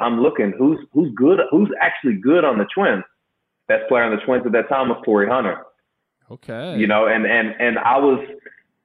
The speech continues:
Speaker 1: I was a shortstop, but whenever I was thirteen, I transitioned to center field. Um, I just, I couldn't make that sh-, that throw, bro. I just, you know, it's
Speaker 2: <laughs>
Speaker 1: hard, man.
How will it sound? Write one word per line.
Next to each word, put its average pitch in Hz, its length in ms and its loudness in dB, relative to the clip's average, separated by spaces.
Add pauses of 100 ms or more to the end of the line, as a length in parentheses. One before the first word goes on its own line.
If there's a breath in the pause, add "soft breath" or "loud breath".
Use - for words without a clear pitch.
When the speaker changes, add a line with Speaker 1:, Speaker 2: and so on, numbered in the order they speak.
Speaker 1:
I 123 100 2
was 139 180 0
a - 180 -2
shortstop, 160 800 0
but 110 300 0
whenever 117 260 -2
I 107 60 2
was 104 120 -4 (140)
thirteen, 127 540 -4
I 101 80 -2 (120)
transitioned 113 640 -4
to 101 140 -8 (100)
center 110 280 -6
field. 107 440 0 (420)
Um, 95 380 -2 (240)
I 101 80 2
just, 98 220 -6 (340)
I 104 80 -4
couldn't 107 300 0
make 101 180 -2
that 95 140 0
sh-, - 180 -18
that 95 240 -2
throw, 101 280 2
bro. 92 380 0
I 95 120 0 (100)
just, 98 180 -6
you 110 120 -2
know, 95 240 0
it's 101 120 -2
Speaker 2:
<laughs> - 20 -14
Speaker 1:
hard, 104 420 0
man. 95 320 -4